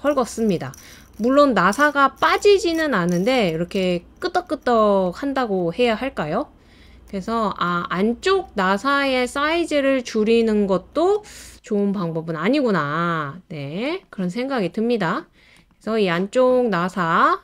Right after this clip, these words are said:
다시 그대로 이십으로 두고요. 똑같이 이십, 이십이죠. 처음에 만들었던 그대로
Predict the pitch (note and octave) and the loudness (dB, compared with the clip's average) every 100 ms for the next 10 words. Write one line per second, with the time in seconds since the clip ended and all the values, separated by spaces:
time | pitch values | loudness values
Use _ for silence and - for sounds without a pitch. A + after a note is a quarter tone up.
0 | - G3 F#3 G3+ G3 G3 G3 - A3+ A3 | -8 -10 -8 -2 0 0 -2 -2 -2 2
1 | D4+ C4+ B3+ B3 B3 - B3+ C#4 C#4+ B3 | 2 4 4 4 2 -2 -2 0 -2 0
2 | G#3 F3+ E3+ A3+ G3+ F3+ F#3+ F3 _ _ | 0 -2 -4 -4 -2 -2 -2 -6 _ _
3 | _ _ _ _ _ - - D#4+ - A#3 | _ _ _ _ _ -10 -2 -2 0 -2
4 | G3+ A#3 F#3 F3 F3+ F#3+ D#3+ D3+ G3+ C4 | 0 -2 -2 -2 -2 -2 -2 -2 -6 -8
5 | - C#4+ C4+ A#3+ F3+ E3+ F#3 F#3 F#3 F3 | -8 -6 -4 -4 -2 -2 -2 -4 -4 -8
6 | - G#3 G3 G3 E3+ A#3 | -2 0 2 2 2 2